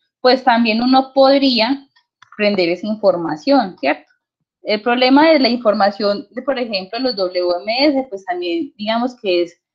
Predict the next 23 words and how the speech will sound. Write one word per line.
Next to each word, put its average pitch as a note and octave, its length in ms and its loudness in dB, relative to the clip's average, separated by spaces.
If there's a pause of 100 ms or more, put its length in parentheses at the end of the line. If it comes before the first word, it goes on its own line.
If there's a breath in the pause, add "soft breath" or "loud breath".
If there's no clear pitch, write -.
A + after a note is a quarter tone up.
(180)
el A#3 180 0
internet F3+ 720 -2
que G3 60 -8
usted G3+ 480 -4
tenga. A3+ 380 -2
Si F#3 140 -20
tiene F#3 300 -4
buen B3 220 0
internet, A3+ 800 0 (140)
pues G3 140 -2
no G3 100 -2
hay F3+ 80 -2
ningún G3+ 340 -4
problema C4 560 2
porque C4 260 -2
usted F3+ 220 -8
simplemente G#3+ 960 -4 (960)
trabajaría E3+ 600 2
con G3+ 140 0
la F#3 80 -2
imagen E3 420 -4
por F#3 180 -2
debajo. C#4 400 -6